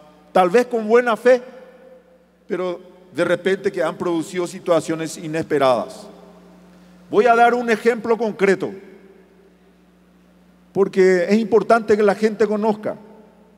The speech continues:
Cuando había, se estaba diseñando el código ambiental, rápidamente se identificó de que podía ser una amenaza para la producción.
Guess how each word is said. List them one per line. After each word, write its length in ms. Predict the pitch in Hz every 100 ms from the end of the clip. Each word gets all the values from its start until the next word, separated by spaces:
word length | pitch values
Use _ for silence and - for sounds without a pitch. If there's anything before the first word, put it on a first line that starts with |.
| _ _ _ _ _ _ _ _ _ _ _ _ _ _ _
Cuando 340 | - 196 202 208
había, 480 | 208 233 240 233 214
se 140 | 214
estaba 420 | 202 220 220 214
diseñando 880 | 220 214 196 202 214 214 202 202 208
el 200 | 196 180
código 380 | 196 214 214 208
ambiental, 640 | 202 196 175 - 202 214 202 - - - - - - - _ _ _
rápidamente 840 | 139 233 262 254 247 208 240 214 196
se 140 | 196
identificó 760 | 190 190 190 - 165 - 165 - - - - - _ _ _ _ _ -
de 160 | 165 196
que 100 | 208
podía 320 | 202 208 226
ser 160 | 226
una 240 | 240 233 233
amenaza 680 | 226 214 226 226 - 104 - - - _ _ _ _ _ _ _ _ -
para 200 | 175 185
la 120 | 185
producción. 640 | 190 185 180 - 151 117